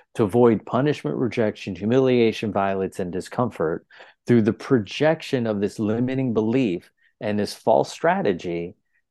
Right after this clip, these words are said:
And the more I implement that strategy, the more stress I receive. The more stress I receive, the more tension I build. The more tension I build, the more distortion it creates.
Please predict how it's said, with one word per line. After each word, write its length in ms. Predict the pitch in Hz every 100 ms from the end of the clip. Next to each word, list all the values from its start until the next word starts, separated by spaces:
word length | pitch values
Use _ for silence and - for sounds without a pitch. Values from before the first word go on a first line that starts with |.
| -
And 180 | 113 113
the 60 |
more 340 | 110 117 139 156
I 80 |
implement 560 | 156 123 131 139 135 127
that 220 | 127 120
strategy, 760 | - 117 131 147 147 165 170 - _ _
the 80 | 110
more 180 | 113 110
stress 400 | - 127 110 113
I 60 |
receive. 500 | 107 92 - 87 -
The 80 | -
more 160 | 95 98
stress 400 | - 127 135 143
I 100 | 143
receive, 500 | 135 - 139 135 123
the 80 |
more 180 | 110 98
tension 480 | - - 113 110 113
I 100 | 101
build. 280 | 90 90 80
The 60 |
more 180 | 92 90
tension 420 | - 117 120 -
I 80 | 139
build, 320 | 131 123 123
the 60 | 110
more 200 | 98 98
distortion 600 | 87 92 - 110 104 -
it 80 | 104
creates. 560 | - 98 90 78 -